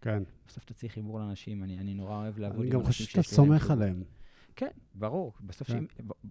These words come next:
Speaker 2: כי אם אני מכיר בן אדם ויש לי אליו חיבור, אז אני, אני סומך עליו, אני גם אוהב לתת לאנשים, אגב, אה,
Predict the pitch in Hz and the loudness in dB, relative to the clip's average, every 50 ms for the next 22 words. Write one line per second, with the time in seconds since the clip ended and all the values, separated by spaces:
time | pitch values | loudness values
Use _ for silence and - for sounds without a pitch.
0 | - - _ _ _ - - 110 123 147 147 131 110 104 - 143 143 135 135 123 | -18 -20 _ _ _ -8 -4 -2 -2 0 0 -2 -2 -4 -4 -6 -4 -2 -2 0
1 | 110 104 104 120 123 117 101 98 104 - 127 107 95 - - - 95 90 113 131 | 0 0 0 0 0 0 -2 -4 -4 -4 -4 -4 -4 -6 -8 -10 -10 -8 -8 -8
2 | 123 120 123 135 147 165 170 180 185 - - 185 180 190 170 - 156 143 120 117 | -8 -8 -8 -8 -8 -6 -4 -4 -4 -4 -6 -6 -6 -6 -4 -2 0 2 2 2
3 | 120 117 117 117 123 151 156 165 135 - 151 - 170 139 117 107 - - 143 143 | 2 0 0 0 0 0 0 -2 -4 -4 -6 -6 -4 -4 -4 -4 -6 -6 -6 -4
4 | 123 113 104 113 107 - _ _ _ - - - _ _ _ _ - 107 | -4 -2 -4 -4 -6 -8 _ _ _ -20 -20 -20 _ _ _ _ -12 -10